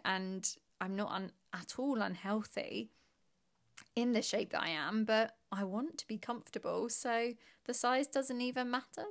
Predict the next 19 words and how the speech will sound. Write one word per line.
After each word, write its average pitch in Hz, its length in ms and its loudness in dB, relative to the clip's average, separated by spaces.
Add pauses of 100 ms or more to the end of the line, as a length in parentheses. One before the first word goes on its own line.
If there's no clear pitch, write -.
because 226 300 0
it's - 180 -6
not 226 220 -4
universal 208 840 0
as 294 120 -4
much - 220 -8
as - 80 -14
they 170 140 -4
try 185 260 -2
to - 160 -6
make - 320 -6
it. - 220 -4 (360)
It's - 160 -10
definitely 190 640 -4
not, 269 360 -4
depending 190 460 -8
on 180 140 -6
the 175 60 -8
fit. - 380 -6